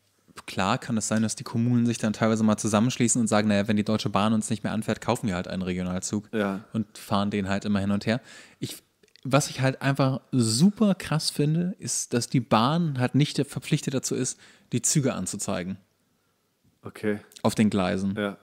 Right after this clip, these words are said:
Speaker 1: Also du, du siehst dann halt auf der Anzeigetafel nicht, wenn irgendein Konkurrenzanbieter da Gleis fünf anfährt.
Speaker 2: Das ist schon assi, ey.
Speaker 1: Ja, also dass, dass du halt dann nicht sagen kannst, der im, im Sinne der Fahrgastfreundlichkeit müsste das eigentlich so sein, dass es
Speaker 2: Ja.
Speaker 1: zumindest auf der Anzeige angezeigt wird.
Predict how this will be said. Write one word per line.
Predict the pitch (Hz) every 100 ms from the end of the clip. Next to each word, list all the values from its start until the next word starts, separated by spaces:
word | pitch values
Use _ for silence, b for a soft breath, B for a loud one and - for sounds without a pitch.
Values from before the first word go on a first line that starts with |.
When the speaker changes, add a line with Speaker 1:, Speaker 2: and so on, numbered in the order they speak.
| b b b b
Speaker 1:
Also | 123 120
du, | 123 127 143
du | 139 135
siehst | 117 165 -
dann | 135
halt | 143
auf | 131
der | - 131
Anzeigetafel | 143 - 139 131 - 131 131
nicht, | 120 147 - -
wenn | 123
irgendein | 123 117
Konkurrenzanbieter | 113 120 127 113 117 - 107 107 110
da | 104 107
Gleis | 104 104 -
fünf | 117 117
anfährt. | 95 92 92 95 - _
Speaker 2:
Das | 98
ist | -
schon | 101
assi, | 101 92 98
ey. | 82 98 104 _ _
Speaker 1:
Ja, | 110 104
also | - 135
dass, | 131 123
dass | - 135
du | 139
halt | 123
dann | 135
nicht | 143 139
sagen | 123 131
kannst, | 131 131
der | 123
im, | 98 120 110
im | 127 113
Sinne | 110 143
der | 131
Fahrgastfreundlichkeit | 123 131 131 123 - 123 123 - 120 113
müsste | 104 139 160 -
das | 135 -
eigentlich | 117 120 -
so |
sein, | 117 113
dass | 117
es | -
Speaker 2:
Ja. |
Speaker 1:
zumindest | 104 127 120
auf | 123
der | 127
Anzeige | 117 131 117 107
angezeigt | 98 117 110 95 90
wird. | 90